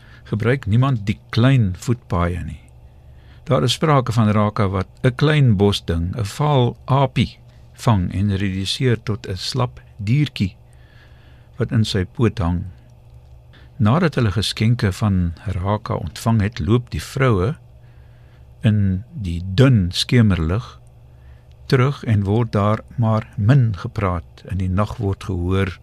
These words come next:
hoe hy aan die dun pale snuif. En na Kokkie se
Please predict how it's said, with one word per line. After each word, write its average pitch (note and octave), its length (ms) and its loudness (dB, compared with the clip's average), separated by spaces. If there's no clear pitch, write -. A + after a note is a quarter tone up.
hoe F2 240 -4
hy F#2 160 -2
aan G2+ 280 -2
die E2 200 -6
dun G2 400 4
pale F2+ 460 -4
snuif. - 560 -4
En C3 140 4
na A#2+ 140 8
Kokkie A#2+ 560 2
se G2+ 200 -10